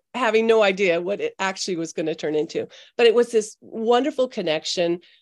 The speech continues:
We were writing, we were answering questions, we were connecting with each other. And they formed, uh, Seth formed us into writing groups. So now <laughs> I'm in this group of, like, nine people from all over the world. And we've been meeting for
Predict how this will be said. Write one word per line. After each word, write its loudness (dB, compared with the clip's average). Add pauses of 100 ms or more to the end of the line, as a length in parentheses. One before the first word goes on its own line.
We 2
were 2
writing, 2
we -2
were -4
answering -6
questions, -2
we -2
were -6
connecting 0
with -2
each -4
other. 2
And 2
they 4 (120)
formed, 0 (480)
uh, 2
Seth 0 (220)
formed -4
us -12
into -6
writing -4
groups. -6 (220)
So 4
now 4 (100)
<laughs> -8
I'm 2
in 0
this -2
group -6
of, -2
like, -2
nine 2
people -2 (320)
from -2
all 6
over 2
the 2
world. 0 (200)
And 4
we've -2
been 0
meeting 0
for -4